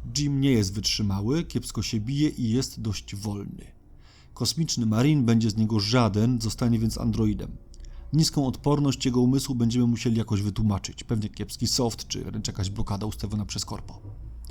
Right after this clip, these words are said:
Jako android otrzymuje bonus plus dwudziestu do i tak już wysokiego poziomu intelektu, a także minus dziesięć do wybranej cechy.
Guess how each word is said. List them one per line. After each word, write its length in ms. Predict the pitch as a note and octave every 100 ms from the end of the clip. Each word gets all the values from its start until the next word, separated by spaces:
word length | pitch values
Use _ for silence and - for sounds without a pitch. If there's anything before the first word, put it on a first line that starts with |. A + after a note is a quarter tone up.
| - - - - - - -
Jako 240 | C3 C3
android 500 | B2+ B2+ G#2+ A2+ G3+
otrzymuje 500 | - - - C3 C3+
bonus 440 | A2+ C3+ C3+ B2+ -
plus 360 | - E3+ F#3 -
dwudziestu 680 | A#2 A2 A2+ A#2 C#3+ - C3
do 140 | B2+
i 80 | B2+
tak 260 | E3+ F3+
już 100 | D3+
wysokiego 500 | B2 C3 B2+ C3+ C3+
poziomu 420 | C3 C3 A#2+ C3 B2+
intelektu, 640 | B2 B2 A2+ - - - - - - -
a 60 | A2+
także 300 | A#2+ A2+ A#2
minus 300 | B2+ C#3+ A#2
dziesięć 360 | D3 D3+ D#3
do 100 | C3+
wybranej 420 | B2+ B2+ C3+ C3+
cechy. 340 | B2+ - -